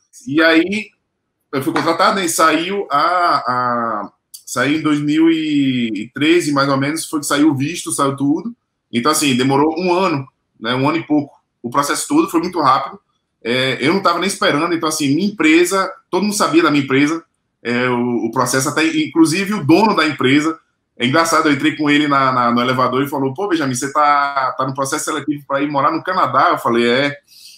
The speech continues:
Aí ele falou, "E você já foi lá em Quebec?" Eu falei, "Já, várias vezes." Ele, "Ah, é mesmo?" Eu falei, "É, pelo Google Maps. Eu já fui lá, visitei tudo." Aí um monte de, de bairro, já conheço <laughs> um monte de lugar que eu quero morar. Aí ele começou a rir, eu falei, "Conheço nada." Ele falou, "Ah, você é muito doido."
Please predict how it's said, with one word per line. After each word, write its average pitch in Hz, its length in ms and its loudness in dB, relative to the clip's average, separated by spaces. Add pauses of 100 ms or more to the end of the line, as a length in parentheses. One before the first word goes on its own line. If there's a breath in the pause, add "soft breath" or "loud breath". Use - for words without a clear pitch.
(160 loud breath)
Aí 135 360 0
ele 143 100 -2
falou, 151 260 -2
"E 202 60 -2
você 226 220 -6
já 190 160 0
foi 156 200 0
lá 147 340 2
em 135 80 -6
Quebec?" 139 440 -2
Eu 131 100 -4
falei, 139 200 0
"Já, 127 540 0
várias 170 280 0
vezes." 139 260 -2
Ele, 135 160 -2
"Ah, 202 140 2
é 220 60 -2
mesmo?" 196 280 -4
Eu - 20 -6
falei, 156 240 -4
"É, 170 120 -2
pelo 165 200 0
Google 190 260 0
Maps. - 460 -2 (320)
Eu 113 100 -4
já 147 120 0
fui 160 180 0
lá, 151 140 2
visitei 165 480 -2
tudo." 147 280 0
Aí 127 200 0
um 143 140 0
monte 165 280 -6
de, 156 180 -8
de 143 140 -6
bairro, 143 580 0
já 135 120 -2
conheço 156 380 -4
<laughs> - 40 -14
um 139 440 -8
monte 156 180 -4
de 165 60 -2
lugar 160 200 4
que 160 80 -2
eu 151 60 -2
quero 156 240 -2
morar. 226 360 4 (540 loud breath)
Aí 165 80 2
ele 165 100 2
começou 165 400 0
a 185 100 2
rir, 143 160 0
eu 131 60 -6
falei, 123 200 -8
"Conheço 139 300 -8
nada." 117 140 -6
Ele 117 60 -8
falou, 117 160 -4
"Ah, - 40 -6
você 123 200 -10
é 120 40 -4
muito 139 280 -6
doido." 107 340 -8